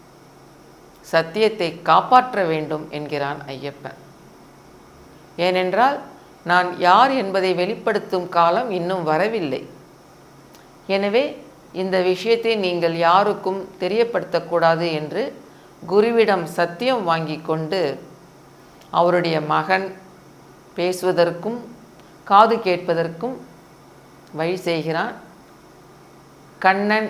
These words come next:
என்ற குருவின் மகனை, மகனுக்கு ஊமை, செவிட்டுத்தன்மையை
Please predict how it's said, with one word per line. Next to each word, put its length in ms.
என்ற 200
குருவின் 480
மகனை, 380
மகனுக்கு 580
ஊமை, 340
செவிட்டுத்தன்மையை 800